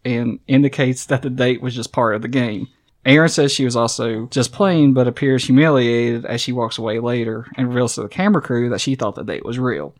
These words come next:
Michael <laughs> tries to introduce another murder and other twists to the story to pull the staff <laughs> back into the party. This infuriates Jim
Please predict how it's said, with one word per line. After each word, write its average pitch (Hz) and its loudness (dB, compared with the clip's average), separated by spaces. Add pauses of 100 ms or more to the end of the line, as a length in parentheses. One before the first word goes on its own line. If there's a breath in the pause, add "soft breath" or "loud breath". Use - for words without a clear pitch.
(120)
Michael 196 8
<laughs> - -
tries 180 6
to 156 6
introduce 139 4
another 127 4
murder 120 2 (340 soft breath)
and 139 2
other 147 4
twists 139 4
to 139 -2
the 127 2
story 127 4
to 120 0
pull 139 -2
the 131 0
staff - -2
<laughs> - -
back 113 -2
into 127 0
the 123 -4
party. 117 -2
This 147 2
infuriates 160 4
Jim 131 6